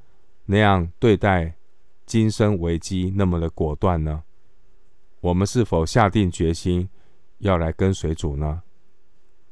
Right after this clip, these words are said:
回到经文《路加福音》十六章十到十三节，“人在最小的事上忠心，在大事上也忠心；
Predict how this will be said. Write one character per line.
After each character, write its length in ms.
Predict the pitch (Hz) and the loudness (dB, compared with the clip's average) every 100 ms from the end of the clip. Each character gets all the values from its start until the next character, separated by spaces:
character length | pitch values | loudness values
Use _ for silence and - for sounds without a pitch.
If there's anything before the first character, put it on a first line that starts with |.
| - - - - - - - - - - | -16 -16 -18 -18 -16 -16 -16 -16 -16 0
回 160 | 95 | 4
到 240 | 101 101 98 | 8 8 6
经 260 | 123 123 | 4 4
文 320 | 98 85 90 - - | 4 4 2 -2 -2
《路 140 | 104 | 0
加 180 | 98 101 | 4 4
福 120 | 95 | 4
音》 180 | 82 90 | 2 2
十 160 | 90 80 | 0 0
六 200 | 95 85 | 2 2
章 380 | 92 90 92 101 - | 2 2 0 -4 -14
十 300 | - - 87 | -10 -4 0
到 240 | 104 107 90 | 4 4 2
十 160 | 90 | 0
三 240 | 101 104 104 | 2 2 2
节 280 | 76 76 - - - - - - - - - - - - | -2 -6 -8 -16 -18 -16 -18 -18 -18 -18 -18 -18 -18 0
，“人 200 | 101 113 | 4 6
在 200 | 139 120 | 6 4
最 200 | 147 127 | 6 4
小 200 | - 87 | 4 2
的 120 | 92 | 0
事 220 | - 113 | 0 -2
上 300 | 90 104 85 | 2 2 2
忠 280 | - 113 110 | 2 2 2
心， 320 | 107 110 110 117 - - - - | 2 2 2 -2 -12 -18 -18 -2
在 240 | 104 95 | 4 4
大 240 | 87 123 104 | 4 4 4
事 200 | - 95 | 2 0
上 260 | 104 90 76 | 2 2 0
也 200 | 82 73 | -4 -4
忠 280 | - 95 95 | 0 2 2
心； 360 | - 95 92 | 0 0 0